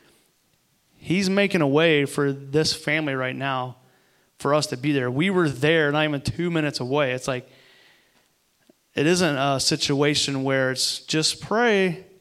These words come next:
have faith, pray, God will make, make it go away. Yeah, he can do that. But that's not the situation that God had placed us in.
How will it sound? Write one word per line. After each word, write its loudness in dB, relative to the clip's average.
have -6
faith, -4
pray, 2
God 0
will 2
make, -4
make -2
it -4
go 2
away. -4
Yeah, 0
he 0
can -2
do 0
that. -6
But -2
that's 2
not 0
the -6
situation -2
that -6
God 0
had -8
placed -4
us -6
in. -10